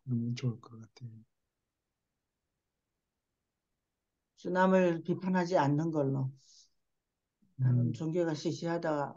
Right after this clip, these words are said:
Speaker 2: 그런 부정적인 얘기를 하지 않고 해나가는 방법이죠.
Speaker 1: 아, 이순신 장군도 예수님을 몰랐으니까 다 말짱 헌일이다.
Speaker 2: 아,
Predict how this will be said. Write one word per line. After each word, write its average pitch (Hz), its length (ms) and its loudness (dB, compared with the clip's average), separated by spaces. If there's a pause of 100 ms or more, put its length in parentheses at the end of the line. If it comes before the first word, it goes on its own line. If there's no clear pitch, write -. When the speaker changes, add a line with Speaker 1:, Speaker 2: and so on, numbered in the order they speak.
Speaker 2:
그런 160 340 -10
부정적인 165 760 -2
얘기를 151 460 -4 (400)
하지 165 280 -2
않고 151 480 0 (1500)
해나가는 156 480 -4
방법이죠. 160 480 -18 (800)
Speaker 1:
아, 120 380 4
이순신 156 580 8
장군도 151 640 10
예수님을 160 500 8
몰랐으니까 147 720 6
다 147 200 4
말짱 139 480 2
헌일이다. 135 640 4 (220)
Speaker 2:
아, 160 260 -12